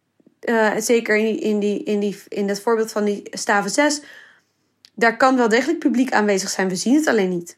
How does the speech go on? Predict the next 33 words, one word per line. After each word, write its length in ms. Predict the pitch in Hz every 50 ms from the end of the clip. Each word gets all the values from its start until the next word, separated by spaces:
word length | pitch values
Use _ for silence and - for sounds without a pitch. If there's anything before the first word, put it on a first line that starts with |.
| _
op 140 | - - 185
deze 220 | 180 190 180 - -
afbeelding. 680 | - 320 320 - - - - - - - - - - - _ _ _ _ _ - - _ _ _
Maar 120 | - 208
het 80 | 226 196
is 80 | 185 170
niet 180 | 262 294 294
ondenkbaar. 840 | - 214 208 196 185 214 262 311 302 - - - - - - - - _ _ _ _ _ _ _ _ _ -
Het 160 | - 208 196
is 140 | 233 214 -
niet, 280 | 226 262 294 294 -
het 100 | 226 196
ligt 200 | 214 226 247 -
niet 140 | - 294 285
heel 200 | 247 233 240 226
ver 220 | 190 208 202 202
van 120 | 180 202 202
elkaar 260 | 196 175 175 170 -
af. 440 | - 277 247 - 170 - - - - - - - - - _ _ _
Het 160 | - 214 226
is 120 | 240 220
een 100 | 220 226
kwestie 300 | 214 - 226 220 - 240
van 140 | 196 208 -
uitzoomen. 560 | - 247 262 277 269 - - 208 190 190 190
Het 120 | 196 214 214
is 80 | 220
een 100 | 220 214
kwestie 340 | 214 - 220 208 - - 196
van, 380 | - 208 196 196 196 196 185 - - - - - _ _ _ _ _
ehm, 600 | - 208 202 196 190 190 190 190 190 190 190 190 - _ _ _ _ _ _ _ _ _ _ _ _ _ _
het 280 | - - 196 220 214 -
concept 760 | - 226 220 - - - 262 254 262 - - - - -